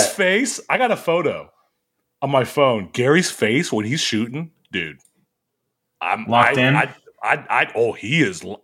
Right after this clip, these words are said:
Speaker 2: like, somebody could get killed in front of him. He wouldn't care. He'd just shoot the,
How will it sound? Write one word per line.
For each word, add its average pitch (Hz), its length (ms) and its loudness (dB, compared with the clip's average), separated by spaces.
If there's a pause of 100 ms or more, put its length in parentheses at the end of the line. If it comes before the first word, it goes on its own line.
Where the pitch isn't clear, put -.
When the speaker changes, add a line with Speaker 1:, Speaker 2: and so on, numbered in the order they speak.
Speaker 2:
like, 113 260 0 (540)
somebody - 400 -2
could 208 140 -4
get 107 160 -6
killed 139 220 0
in 95 60 -14
front 110 220 -2
of 98 80 -6
him. 87 100 -12
He 107 140 -8
wouldn't 98 240 -2
care. 101 240 0
He'd 104 160 -4
just - 140 0
shoot - 180 -6
the, - 80 -18